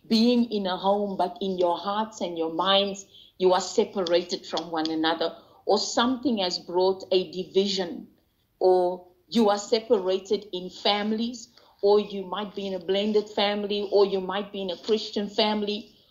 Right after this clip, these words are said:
where you don't talk about your emotions, or you just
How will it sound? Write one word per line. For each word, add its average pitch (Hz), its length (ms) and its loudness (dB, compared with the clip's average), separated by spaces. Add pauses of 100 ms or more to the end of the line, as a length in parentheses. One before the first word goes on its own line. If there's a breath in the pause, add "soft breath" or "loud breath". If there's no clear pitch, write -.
(120)
where 208 120 6
you 202 120 -2
don't 202 320 2
talk 208 240 2
about 185 420 0
your 185 140 2
emotions, 202 880 -4 (220 loud breath)
or 240 120 6
you 226 300 0
just - 380 -2